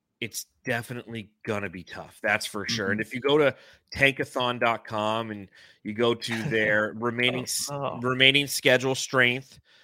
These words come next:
Speaker 1: uh, the Phoenix Suns, you know, again, fifth h-, toughest schedule ahead of them. They've
Speaker 2: Yeah.
Speaker 1: got ten games. The opposing opposition's winning percentage is fifty-three point eight percent. I mean, it's just, there's some good teams that lie ahead of us. So,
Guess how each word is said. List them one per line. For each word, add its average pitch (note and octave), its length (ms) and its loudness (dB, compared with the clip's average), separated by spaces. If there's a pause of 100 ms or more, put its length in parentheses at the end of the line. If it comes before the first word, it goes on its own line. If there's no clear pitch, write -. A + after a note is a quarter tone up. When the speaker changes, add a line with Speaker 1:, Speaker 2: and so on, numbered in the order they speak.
(220)
Speaker 1:
uh, G#2+ 200 2
the G2+ 120 -8
Phoenix C3 400 -4
Suns, C#3 500 -4
you A2 80 -8
know, A2+ 160 -4
again, A#2+ 300 -6
fifth - 520 2
h-, - 540 -20
toughest C3 380 0
schedule A#2 480 0
ahead G#2 200 0
of F#2 100 -8
them. E2 160 -16 (680)
They've G#2 140 0
Speaker 2:
Yeah. G#2+ 140 6
Speaker 1:
got G#2+ 120 -4
ten C#3 220 2
games. C#3 360 2
The A#2+ 120 -4
opposing C3 500 -4
opposition's B2 800 -6 (400)
winning D3+ 520 2
percentage D#3 520 -2
is A#2 260 -2 (360)
fifty-three C#3+ 520 -4
point C#3 240 -8
eight C3+ 120 -8
percent. B2+ 340 -8
I G2 60 -10
mean, G2+ 180 -12
it's G2+ 140 -12
just, - 180 -12
there's A2 180 -6
some G#2 140 -12
good B2+ 300 -4
teams A#2+ 320 -10
that A2 100 -8
lie G2+ 220 -4
ahead G2+ 240 -4
of E2+ 100 -8
us. F2 140 -12
So, G#2+ 420 2